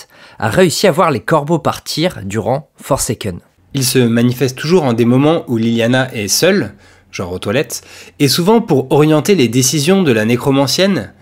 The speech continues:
Speaker 2: sauf que beaucoup laissent à penser que c'est un des mentors de Liliana, qui a pu la torturer dans sa jeunesse.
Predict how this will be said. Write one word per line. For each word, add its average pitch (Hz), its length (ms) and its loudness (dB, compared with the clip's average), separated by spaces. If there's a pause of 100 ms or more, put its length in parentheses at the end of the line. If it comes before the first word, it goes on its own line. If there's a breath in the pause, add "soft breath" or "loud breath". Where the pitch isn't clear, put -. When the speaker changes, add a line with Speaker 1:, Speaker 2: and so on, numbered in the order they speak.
(120)
Speaker 2:
sauf - 260 0
que 123 120 2
beaucoup 131 420 2
laissent 139 420 2
à 123 120 -2
penser 170 500 0
que 110 240 -2
c'est - 200 -8
un 110 60 -2
des 104 140 -4
mentors 127 640 0
de 117 80 -4
Liliana, 120 520 0 (300 soft breath)
qui - 120 -6
a 95 100 -8
pu 147 220 -2
la 98 180 0
torturer 117 520 -2
dans 110 140 -4
sa 113 160 -8
jeunesse. 104 480 -8